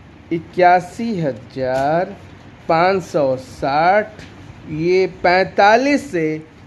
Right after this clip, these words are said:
विभाज्य हो जाएगी। ये आपका answer ए होगा।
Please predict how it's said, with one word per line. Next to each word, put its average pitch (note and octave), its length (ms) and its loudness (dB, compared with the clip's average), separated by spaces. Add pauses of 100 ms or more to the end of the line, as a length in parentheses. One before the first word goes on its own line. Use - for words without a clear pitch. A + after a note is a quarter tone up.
(100)
विभाज्य D3+ 880 -2 (300)
हो D3 60 0
जाएगी। A#2+ 480 -12 (260)
ये D#3 160 2
आपका C#3 420 -6
answer A#2 360 -12 (380)
ए C#3 60 -4
होगा। - 320 -14